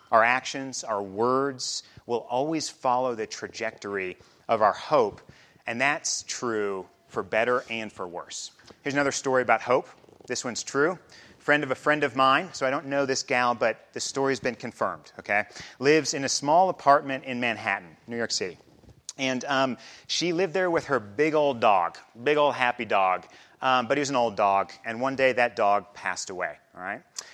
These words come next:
Now, in her sadness, uh, she realized, you know, that happens, but I, it hit her, "What, I need to figure out what I'm gonna do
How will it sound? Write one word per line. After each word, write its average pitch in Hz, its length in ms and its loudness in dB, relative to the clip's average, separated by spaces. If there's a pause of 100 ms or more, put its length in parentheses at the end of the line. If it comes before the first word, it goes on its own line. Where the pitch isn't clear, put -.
(100)
Now, 131 160 4
in 170 160 -4
her 151 140 -4
sadness, 143 920 -2
uh, 127 280 0
she 127 180 -8
realized, 127 580 0
you 131 80 -10
know, 123 180 -4
that 123 140 0
happens, 120 520 -6 (260)
but 131 260 4 (260)
I, 160 180 4 (200)
it 156 220 -2
hit 196 220 -4
her, 113 280 4 (380)
"What, 127 280 -4
I 135 140 -2
need 226 140 -6
to 123 60 -12
figure 131 260 0
out 110 320 2
what 135 160 2
I'm 160 80 -4
gonna 110 140 -4
do 90 500 -6